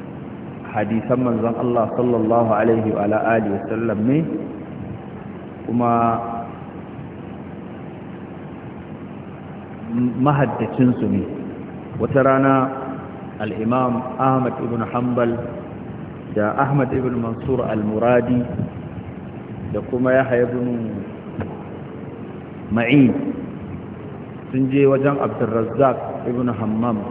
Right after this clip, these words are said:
a San'ani, al-Basri, al-Thumma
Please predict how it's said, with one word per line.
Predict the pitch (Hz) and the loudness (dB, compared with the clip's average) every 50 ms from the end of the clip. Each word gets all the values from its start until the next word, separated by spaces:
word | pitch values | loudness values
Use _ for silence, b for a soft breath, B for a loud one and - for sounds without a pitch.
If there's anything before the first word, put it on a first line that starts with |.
| - - - - - - - | -8 -10 -10 -12 -12 -8 -6
a | 113 110 107 101 110 113 - - - - | -4 -2 -2 -2 -2 -2 -2 -2 -2 -2
San'ani, | 110 107 110 120 117 123 131 131 135 135 135 139 - - - - - - - - - - - - - - - - - - - - - - - - - - | -4 -4 -4 -2 0 2 4 4 4 2 2 0 -4 -8 -10 -10 -10 -10 -12 -12 -12 -14 -12 -12 -12 -12 -12 -12 -12 -12 -12 -12 -12 -12 -14 -14 -12 -8
al-Basri, | 107 104 101 110 127 127 - 127 117 117 120 120 - | -6 -4 2 2 2 2 4 0 0 2 2 0 0
al-Thumma | 110 104 - - 117 120 117 110 | -2 -4 -4 -2 0 0 0 0